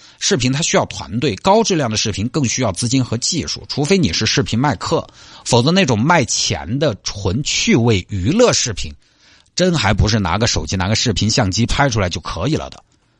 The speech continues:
其实我喜马拉雅的《微言大义》专辑，我也可以设置付费，我就没有。因为我觉得我也收不了什么钱，我何必设那个东西呢？因为我觉得直播的节目有时候吞吞吐吐、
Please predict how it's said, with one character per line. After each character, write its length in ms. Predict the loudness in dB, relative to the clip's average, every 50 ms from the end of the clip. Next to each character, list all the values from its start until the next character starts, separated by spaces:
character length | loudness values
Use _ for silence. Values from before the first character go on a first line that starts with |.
| _ _ _ _ _ _ _ _ _ _ _ _
其 140 | 0 0 2
实 240 | 2 4 2 2 2
我 200 | 0 0 -2 -2
喜 140 | -2 -2
马 120 | 0 0 0
拉 140 | 0 0 -2
雅 80 | 0
的 100 | 0 0
《微 120 | 0 0 0
言 140 | 0 0
大 140 | -2 -2 0
义》 120 | 0 0 0
专 140 | 0 -2
辑， 180 | -2 -2 -4 -2
我 100 | -2 -2
也 100 | -2 -2
可 100 | -2 -2
以 40 | -4
设 160 | 0 0 0
置 100 | -2 -2
付 160 | -6 -8 -8 -8
费， 160 | -8 -8 -8
我 140 | -6 -4 0
就 120 | 0 0
没 180 | 0 0 -2 -2
有。 120 | -4 -4 -8 _ _ _ _ _ _ _ _ _ _ _ _ _ _ _ _
因 100 | -2 0
为 60 | 2
我 160 | 4 4 2
觉 100 | 2 2
得 100 | 2 2 2
我 80 | 2
也 80 | 2 2
收 180 | 0 0 0
不 60 | 0 -2
了 100 | -2 -2
什 100 | -4 -4
么 80 | -6
钱， 240 | -6 -6 -8 -10 -12 -10
我 100 | -6 -6
何 160 | -4 -2 -2
必 120 | -2 0 0
设 180 | 0 0 0
那 100 | 0 0
个 60 | -4 -6
东 160 | -6 -8 -10
西 80 | -10
呢？ 100 | -12 -12 -6 0
因 100 | 2 4
为 60 | 4
我 160 | 4 4 4
觉 100 | 2 2
得 100 | 0 0
直 200 | -2 0 -2 0
播 120 | 0 2
的 100 | 2 2
节 120 | 2 0 0
目 120 | 0 0
有 120 | 0 0 0
时 80 | -2 -4
候 60 | -2
吞 200 | 0 0 2 2
吞 160 | 2 0 0
吐 140 | -2 -4 -6
吐、 180 | -6 -8 -10